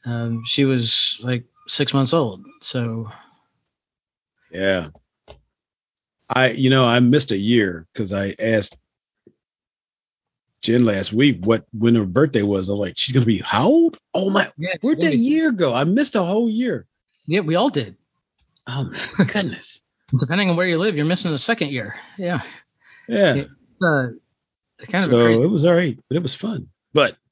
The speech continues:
Speaker 2: she likes it when Uncle Kelvin pushes her swing.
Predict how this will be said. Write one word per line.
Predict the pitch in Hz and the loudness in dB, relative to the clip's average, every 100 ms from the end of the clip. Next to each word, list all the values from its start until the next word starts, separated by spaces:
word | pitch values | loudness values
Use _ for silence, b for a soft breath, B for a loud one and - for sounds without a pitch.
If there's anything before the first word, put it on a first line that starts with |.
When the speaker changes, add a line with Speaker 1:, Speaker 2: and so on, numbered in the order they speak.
| _ - | _ -14
Speaker 2:
she | - 90 | -8 -2
likes | 107 127 - | 2 2 2
it | 151 139 | 0 2
when | 131 | 0
Uncle | 131 131 135 156 | 2 0 2 0
Kelvin | 139 110 120 120 117 127 - _ _ _ | 0 -6 -4 -2 -2 -4 -10 _ _ _
pushes | - 170 160 139 | -2 0 0 0
her | 135 | 0
swing. | - 98 92 92 | 0 -2 -2 -4